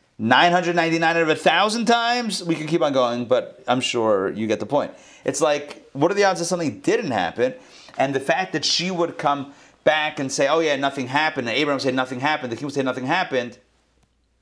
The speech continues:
Nah, it's a little sus, as the kids say. Sus.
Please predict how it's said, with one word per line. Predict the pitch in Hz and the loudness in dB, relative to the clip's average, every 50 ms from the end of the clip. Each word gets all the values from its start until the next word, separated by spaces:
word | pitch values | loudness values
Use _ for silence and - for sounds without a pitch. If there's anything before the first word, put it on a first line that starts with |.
| _ _ _ _ _ _ _ _ _ _ _ _ _ _ _ _ _ _ _ _ _ _ _ _ _ _ _ _ _ _ _ _ _ _ _ _ _ _ _ _ _ _ _ _ _ _ _ | _ _ _ _ _ _ _ _ _ _ _ _ _ _ _ _ _ _ _ _ _ _ _ _ _ _ _ _ _ _ _ _ _ _ _ _ _ _ _ _ _ _ _ _ _ _ _
Nah, | - 135 127 131 131 127 123 110 95 87 82 - | 0 4 6 8 8 8 8 8 6 6 2 0
it's | - - | -2 4
a | - | 6
little | 135 135 131 | 8 8 8
sus, | 127 - - - 147 117 98 - - | 6 6 4 4 4 4 2 -2 -6
as | 92 92 | -6 -6
the | 90 - | -6 -6
kids | - - 101 - - | -4 -4 -6 -6 -6
say. | - - - 73 | -8 -10 -10 -10
Sus. | - - - - 76 - - - - - | -10 -6 -4 -4 -4 -4 -6 -10 -10 -10